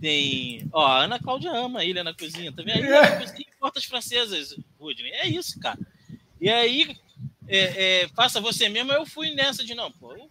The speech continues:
Speaker 1: consigo."
Speaker 2: Sou brabo.
Speaker 1: Eu, pô.
Speaker 2: Eu faço, cara, eu faço desenvolvimento, trabalho com lógica. Não é possível, né?
Speaker 1: Não é possi-, é isso, é isso que eu falo pra ele. Não é possível. É possível, brother. Não é. Não consigo.
Speaker 2: É.
Speaker 1: Não consigo. Aí tem, tem uma,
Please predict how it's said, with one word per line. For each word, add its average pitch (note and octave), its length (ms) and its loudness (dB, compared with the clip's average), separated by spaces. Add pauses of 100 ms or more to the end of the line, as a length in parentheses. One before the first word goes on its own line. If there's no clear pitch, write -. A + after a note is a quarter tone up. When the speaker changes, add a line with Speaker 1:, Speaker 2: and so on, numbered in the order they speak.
Speaker 1:
consigo." D#3+ 460 -10 (640)
Speaker 2:
Sou F3 200 0
brabo. G#3 280 8
Speaker 1:
Eu, - 160 -2
pô. - 560 4
Speaker 2:
Eu F#4+ 60 6
faço, - 380 10
cara, - 460 8
eu - 100 8
faço B3+ 220 10
desenvolvimento, A3+ 680 10
trabalho F#3+ 440 6
com G3 140 2
lógica. A3 420 6
Não D3 80 2
é - 20 -4
possível, D3 840 2
né? F#3 300 -2
Speaker 1:
Não B3 80 -8
é B3+ 60 -2
possi-, C#4+ 400 -2
é G#3+ 160 10
isso, D#4+ 240 2
é A#3+ 80 6
isso D4 140 0
que D#4+ 60 -10
eu D#4 60 -6
falo C#4 180 2
pra C4 100 -6
ele. G#3+ 160 -10
Não C#4 200 -2
é D4 60 4
possível. F#3+ 920 -4 (760)
É F#4 120 4
possível, C4+ 480 -4
brother. B2+ 340 0
Não B3+ 180 -6
é. C#4 280 2
Não G3+ 160 -16
consigo. D4 280 -6
Speaker 2:
É. - 1120 -2 (100)
Speaker 1:
Não B3 120 2
consigo. C4 300 2
Aí G3+ 80 6
tem, B3 240 2
tem A3+ 140 0
uma, A3 180 0